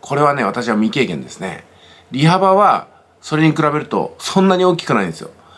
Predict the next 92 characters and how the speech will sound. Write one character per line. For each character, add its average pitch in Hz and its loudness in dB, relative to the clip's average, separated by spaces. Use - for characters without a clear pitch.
や 139 -6
っ - -4
ぱ 139 2
り 107 0
ね、 87 0
為 - -8
替 180 0
っ - -8
て 160 0
帰 277 0
っ - -4
て - -6
く 98 -4
る 87 -6
ん 78 -4
で 76 -4
ね、 76 -10
う - -4
ん、 113 0
今、 131 4
百 117 -6
二 127 2
十 175 -2
五 104 2
円 95 0
つ - -12
け 113 -2
ま 104 0
し - -10
た 90 -8
け 73 -6
ど 95 -6
も、 101 -2
ま 127 0
た 196 0
ね、 196 -2
百 160 0
二 175 4
十 165 6
一 139 0
円 131 2
ぐ 90 -2
ら 78 -4
い 76 -4
に 92 -4
な 110 0
っ - -16
た - -16
で 58 -16
し - -16
ょ。 - -14
だ 151 2
か 165 0
ら 117 2
あ 123 2
ん - -2
ま 262 2
り 247 -2
に 202 -2
も 131 2
長 170 2
期 - -10
す 101 -6
る 85 -4
と、 98 0
ま 185 0
た 190 0
戻 185 -2
っ - -10
て - -8
き - -6
ち 107 -2
ゃ 87 -2
っ - -12
て 185 -12
結 135 -8
局 165 0
一 151 -2
緒 175 0
み 127 -2
た 87 -4
い - -2
な 80 -4
こ 76 -12
と 78 -10
に 71 -8
な 71 -10
り 80 -6
ま 82 -8
す 71 -16
ん 73 -8
で、 98 -4